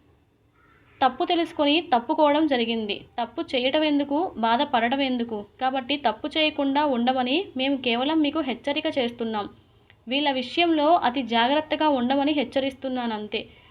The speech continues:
వినటం లేదా వినకపోవటం మీ ఇష్టం. ఈ లోపల నా ధ్యాన దృశ్యంలోనికి నాగసాధువు జిజ్ఞాసి వచ్చినారు.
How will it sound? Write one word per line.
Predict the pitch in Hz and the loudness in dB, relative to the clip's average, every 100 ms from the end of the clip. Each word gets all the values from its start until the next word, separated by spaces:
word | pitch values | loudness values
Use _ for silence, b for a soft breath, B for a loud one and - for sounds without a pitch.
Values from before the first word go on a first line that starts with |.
| B | B
వినటం | 226 247 285 330 | -2 0 2 2
లేదా | 330 302 320 | 2 2 2
వినకపోవటం | 254 254 277 277 262 277 320 | 2 0 2 2 2 2 2
మీ | 240 | 2
ఇష్టం. | 247 247 - 208 - - | 0 -2 -8 -10 -12 -8
ఈ | 233 285 | -2 2
లోపల | 320 320 285 277 | 2 2 2 4
నా | 311 285 | 4 2
ధ్యాన | 208 233 233 | 0 -2 -2
దృశ్యంలోనికి | 277 285 285 302 277 247 233 240 302 - | 0 -2 -2 0 0 0 -2 0 -2 0
నాగసాధువు | 220 254 294 277 269 285 | -2 0 2 2 2 0
జిజ్ఞాసి | 226 226 254 254 311 | -2 0 0 0 0
వచ్చినారు. | 247 - 233 214 | -2 -2 -6 -4